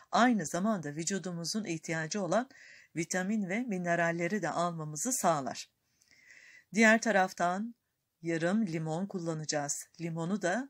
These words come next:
yine kabuk ve varsa çekirdekleriyle birlikte rondomuzun içerisine ekliyoruz. Limon metabolizmayı hızlandırır, vücudumuzdaki yağları yakmaya yardımcı olur, güçlü bir antioksidan kaynağıdır.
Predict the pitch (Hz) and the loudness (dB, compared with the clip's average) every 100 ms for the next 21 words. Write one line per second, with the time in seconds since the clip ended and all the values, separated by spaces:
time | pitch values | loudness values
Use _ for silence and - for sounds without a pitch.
0 | _ 156 160 170 226 - 156 190 233 - | _ -10 -2 0 0 -4 -4 -4 -4 -6
1 | 151 147 143 208 220 220 - 170 180 160 | -4 0 4 4 4 0 -2 -2 -4 -4
2 | 160 - 160 180 170 143 143 190 180 156 | -4 -4 -4 -4 -4 -6 -4 -2 -2 -6
3 | - 208 233 _ _ _ 160 190 170 156 | 0 0 0 _ _ _ 0 0 0 -4
4 | 143 - 143 180 202 165 - 180 240 170 | -8 -10 -6 -4 -2 -4 -4 -2 0 -2
5 | 160 - 160 139 - - _ - - 160 | -6 -6 -6 -6 -6 -8 _ -20 -12 -8
6 | 156 156 226 226 151 160 147 151 160 180 | -4 -2 -2 -2 -4 -6 -6 -6 -6 -6
7 | 160 147 156 147 151 147 143 135 226 254 | -8 -8 -6 -6 -6 -6 -8 -4 -4 -4
8 | - - _ 151 156 151 156 151 143 156 | -12 -20 _ -8 -4 -6 -6 -8 -6 -8
9 | - 165 156 147 143 147 160 135 - 143 | -6 -4 -2 -4 -4 -4 -4 -4 -6 -10
10 | 139 139 139 160 165 202 196 208 262 - | -8 -6 -6 -6 -4 0 2 2 0 -6
11 | - _ 180 - 175 202 180 240 160 156 | -20 _ -6 -6 -2 -2 0 0 -2 -2
12 | 175 156 - 160 165 156 - 147 143 139 | -4 -2 -2 -2 -2 -2 -2 -4 -4 -8
13 | 131 156 - | -8 -8 -10